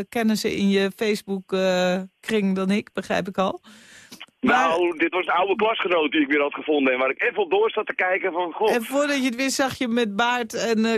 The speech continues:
Speaker 1: kalknagels en, eh,
Speaker 2: Zag ik
Speaker 1: lingerie.
Speaker 2: collega's van hem, zag
Speaker 1: Ja.
Speaker 2: ik dan. <laughs>
Speaker 1: Wat een toestand. Nou, ik ben benieuwd of er iemand iets zinnigs over kan zeggen. Maar ik vind het uiteindelijk nog best een hele goede vraag.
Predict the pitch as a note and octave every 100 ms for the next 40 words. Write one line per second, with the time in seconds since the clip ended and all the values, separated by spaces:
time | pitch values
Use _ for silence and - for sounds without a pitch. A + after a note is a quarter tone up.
0 | G#3 A#3+ A3+ A3 G#3 G#3 - G3+ G3+ -
1 | G#3 G3 G3 F#3+ F#3 F#3 F#3 F3 D#3 -
2 | - A3+ A3 A3 G#3+ F3 G3 B3 A#3 D#3+
3 | - G3 G3 F3+ - E3+ F3 D#3 F3+ F3+
4 | E3 F3 F3 - G#3+ G#3 E3+ D#3+ G3+ G3+
5 | - G3 F3+ F#3 - - - - _ G#3
6 | G#3 G3+ A3 A#3 G#3+ G#3+ C#4+ D#4 C4+ -
7 | C4 C4 A#3+ A3+ A#3 - B3+ A#3 A#3+ A3+
8 | A3 G#3+ A3+ C#4+ G4 C4 G3 G3 G#3 B3+
9 | A3 G#3+ - A3 G#3+ C4 D4+ A#3+ G3+ A3
10 | A3+ C#4+ C#4+ A#3+ A#3 A3 - G3 G3 -
11 | E4 - -